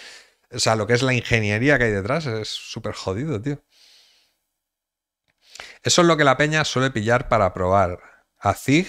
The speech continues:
lo que le venden es algo más complejo. No, no estoy de acuerdo para nada, tío. O sea, si tú vas, si tú tienes una empresa, si tú eres Iberia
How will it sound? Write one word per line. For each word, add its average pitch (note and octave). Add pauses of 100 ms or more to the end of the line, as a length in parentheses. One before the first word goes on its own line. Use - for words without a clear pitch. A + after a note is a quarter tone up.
(160)
lo G#2+
que G2+
le G2
venden C#3
es B2+
algo C3+
más C3
complejo. G2+
No, A#2
no G#2
estoy B2+
de A2
acuerdo A2+
para G2
nada, A#2
tío. B2
O -
sea, G#2+
si G#2
tú A#2
vas, B2+
si -
tú G#2+
tienes C3
una C3
empresa, B2
si -
tú C3
eres C#3
Iberia A#2+